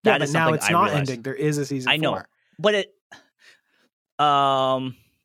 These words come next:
Speaker 2: yeah, I just wasn't ready for it to end. And you're, and I didn't know about it at the time when it, when I finished watching it. I was like,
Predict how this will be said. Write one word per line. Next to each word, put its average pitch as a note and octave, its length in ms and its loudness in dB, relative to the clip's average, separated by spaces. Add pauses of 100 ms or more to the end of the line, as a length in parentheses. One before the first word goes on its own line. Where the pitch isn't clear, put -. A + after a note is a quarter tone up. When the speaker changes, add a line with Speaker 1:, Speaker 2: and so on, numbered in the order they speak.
(220)
Speaker 2:
yeah, B2+ 300 0
I B2+ 80 -2
just D3 120 -4
wasn't C#3 220 -2
ready A2 120 -2
for G2+ 120 -8
it F2 80 -16
to F#2 80 -16
end. F2+ 220 -20
And C3 120 -6
you're, C#3 280 -4
and D3 280 -4
I C#3 100 2
didn't F3 160 -2
know D3+ 120 2
about C#3+ 220 0
it C#3 80 2
at B2 140 -2
the - 60 -20
time C3+ 380 0
when C#3 120 -2
it, A2 180 -4
when A2+ 140 -2
I G#2 80 2
finished A2+ 320 -6
watching A2+ 240 -2
it. F#3 40 -4
I D#3 40 0
was B2 100 -4
like, G#2+ 240 -2